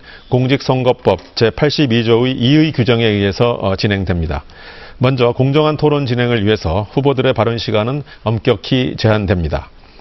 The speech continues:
발언 종료 시간 십 초 전에는 이 앞에 있는, 어, 경고등에 불이 들어오게 되어 있습니다. 그리고 제한된 시간을 넘기면 마이크를 끄도록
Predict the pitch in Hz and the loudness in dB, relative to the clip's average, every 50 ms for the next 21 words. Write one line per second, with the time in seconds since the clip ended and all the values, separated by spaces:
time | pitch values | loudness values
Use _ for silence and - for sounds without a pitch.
0 | - - - 120 123 139 147 143 131 123 120 123 127 127 - 135 117 123 123 - | -20 -4 0 2 2 2 2 0 -2 -2 -2 -2 -2 -2 -2 -2 -2 -2 -2 -4
1 | - - - - 160 135 120 113 113 98 95 98 104 113 - - - 120 117 101 | -6 -8 -2 0 0 2 2 0 0 -2 -2 -2 -4 -6 -8 -4 -4 0 0 0
2 | - - 127 123 117 104 95 101 117 135 131 - 95 90 90 90 - 117 117 107 | 0 0 0 0 0 0 0 -2 -2 -4 -6 -4 -4 -2 -2 0 0 0 2 2
3 | 120 101 110 113 123 113 - 117 110 113 113 110 - 107 104 95 92 104 101 92 | 2 2 2 0 0 0 2 2 2 2 2 2 2 2 0 2 2 2 2 2
4 | 87 90 87 - - 90 82 - - 69 - - - - - - - - - - | 2 0 -2 -2 -4 -4 -4 -4 -6 -8 -10 -14 -20 -20 -20 -20 -20 -18 -4 0
5 | 123 123 127 120 131 135 135 143 143 139 143 139 - 139 135 131 131 127 113 110 | 2 2 4 4 4 2 2 2 2 0 0 0 0 -2 -2 0 0 0 0 -2
6 | 110 120 110 110 95 95 104 117 - - 98 98 104 110 - - 113 113 117 - | -2 -2 -2 -2 -2 -2 -2 -4 -4 -2 0 0 0 0 -2 0 0 0 0 0
7 | 156 143 156 - - - | 0 0 0 0 -2 -6